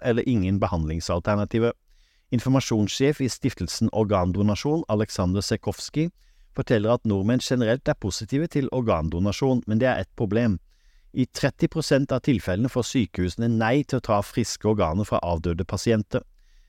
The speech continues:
Det er to hovedgrunner til at folk sier nei. Avdøde har selv ytret at han eller hun var negativ.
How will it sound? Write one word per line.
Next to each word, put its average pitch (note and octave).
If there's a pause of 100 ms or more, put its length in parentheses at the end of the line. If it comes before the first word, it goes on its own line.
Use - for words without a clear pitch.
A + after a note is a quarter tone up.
Det A#2+
er -
to C#3
hovedgrunner G2+
til A2
at A2
folk F2+
sier F#2
nei. F#2 (300)
Avdøde B2+
har B2
selv A#2+
ytret A#2
at -
han G2+
eller G2+
hun G2+
var F#2+
negativ. F2+